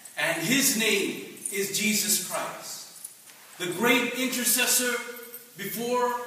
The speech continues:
us and God. And the gates would only open for him.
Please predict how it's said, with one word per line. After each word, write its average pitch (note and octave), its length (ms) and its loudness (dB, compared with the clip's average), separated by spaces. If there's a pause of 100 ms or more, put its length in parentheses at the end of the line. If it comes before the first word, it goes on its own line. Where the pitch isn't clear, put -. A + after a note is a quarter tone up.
(140)
us - 720 4 (160)
and G3+ 220 2
God. - 480 4 (520)
And G#3+ 140 0
the G3+ 100 0
gates C4 420 6
would C4 200 2
only D4 440 -2 (100)
open A#3 600 -2 (440)
for G3 180 -2
him. A3+ 320 2